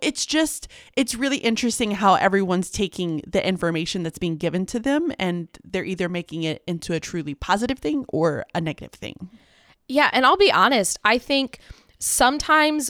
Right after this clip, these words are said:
Speaker 2: we don't even wanna think about the <laughs> things that are changing because it's just too stressful. But the reality is we have to think about it so that when it changes, we can be flexible and adapt so that we're better prepared. We can't just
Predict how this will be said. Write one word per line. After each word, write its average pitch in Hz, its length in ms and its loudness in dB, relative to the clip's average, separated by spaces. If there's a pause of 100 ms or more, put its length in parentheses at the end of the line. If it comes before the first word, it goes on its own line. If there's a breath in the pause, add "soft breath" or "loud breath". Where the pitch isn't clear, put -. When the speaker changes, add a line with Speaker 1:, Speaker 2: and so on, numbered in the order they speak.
(120)
Speaker 2:
we 220 340 -2
don't 370 200 0
even 277 220 2
wanna 226 160 4
think 214 380 -2
about 190 420 4
the 196 160 0
<laughs> - 140 -4
things 233 320 0
that 240 140 2
are 220 80 2
changing 214 560 -2
because 233 340 -2
it's - 240 0
just - 460 -2
too - 180 -2
stressful. - 640 -2 (400 loud breath)
But 254 240 6
the 254 200 4
reality 247 640 2
is 247 340 0
we 226 280 -4
have 277 400 0
to 339 100 0
think 202 240 -2
about 143 320 2
it 233 240 0 (260 loud breath)
so - 240 4
that 233 440 4
when 220 280 4
it - 160 0
changes, 190 720 2 (180)
we 196 440 0
can 294 180 -2
be 240 140 0
flexible 214 760 4
and 202 140 0
adapt 208 640 2 (260 loud breath)
so - 180 4
that 208 200 2
we're 220 100 4
better 202 300 4
prepared. 185 500 2
We 226 120 0
can't 254 360 0
just 247 260 2